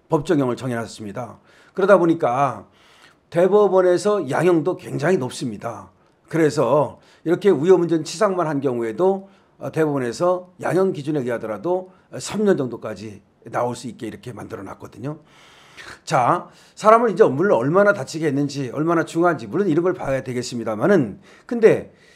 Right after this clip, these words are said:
지금 문다의 경우도 사람이 그 택시 운전사가 타고 있었고 충돌로 인해서 목이 뻐근하다, 경상이다 이런 말이 나오거든요.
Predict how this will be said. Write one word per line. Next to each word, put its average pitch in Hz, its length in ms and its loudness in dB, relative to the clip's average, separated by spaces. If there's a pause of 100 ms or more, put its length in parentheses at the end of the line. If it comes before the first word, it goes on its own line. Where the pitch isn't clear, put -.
(120)
지금 240 440 -2
문다의 202 500 4
경우도 165 640 0 (200)
사람이 170 600 2
그 165 120 -8
택시 202 260 -8
운전사가 135 400 -4
타고 170 220 -6
있었고 127 800 -6 (140)
충돌로 202 520 2
인해서 135 580 -2 (160)
목이 147 420 -2 (140)
뻐근하다, 170 500 0
경상이다 160 560 -2
이런 220 140 -2
말이 202 160 2
나오거든요. 107 760 -10